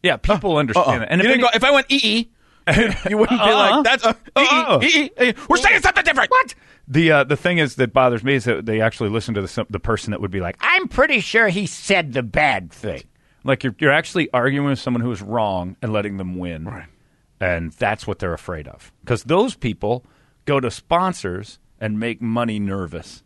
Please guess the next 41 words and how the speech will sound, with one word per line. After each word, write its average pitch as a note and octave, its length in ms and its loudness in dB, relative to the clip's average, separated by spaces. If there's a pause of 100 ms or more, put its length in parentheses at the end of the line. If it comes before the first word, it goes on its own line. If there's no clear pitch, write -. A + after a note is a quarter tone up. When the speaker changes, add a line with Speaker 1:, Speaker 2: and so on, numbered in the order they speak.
(920)
Speaker 1:
'Cause A2+ 160 -2
money C3 320 0
doesn't B2+ 320 -2
listen A2+ 260 -4
to G#2 80 -2
Speaker 2:
Well, F3+ 280 2
Speaker 1:
logic. D3+ 240 -4
Speaker 2:
I, - 200 0
I F#3 40 4
still, F#3+ 380 0
it's D3+ 160 -2
still, G3 320 0 (260)
uh, C#3 100 -4 (920)
if D3 180 0
you F3 120 0
people G#3+ 400 0
write E3 240 4
a D#3+ 60 2
letter, C#3+ 480 2 (1120)
that D3 580 -2
gets F3 260 -2
more D#3 220 -2
say C#3 480 -2
than B2+ 180 -4
Speaker 1:
Yeah. A#2 60 -6
Speaker 2:
an A2 140 -12
email, E3+ 680 0 (120)
a A#2+ 80 -4
tweet, - 580 -4
Speaker 1:
Yeah. F#2 80 -4
Speaker 2:
anything. D3+ 540 0 (280)
Because D3 240 0
if C3+ 60 -6
somebody F#3 280 0
spent - 500 -2
the F3+ 80 -4
time D3+ 400 0
to B2 100 -2
write C#3+ 320 2
a D3+ 60 -2
letter, C3 520 0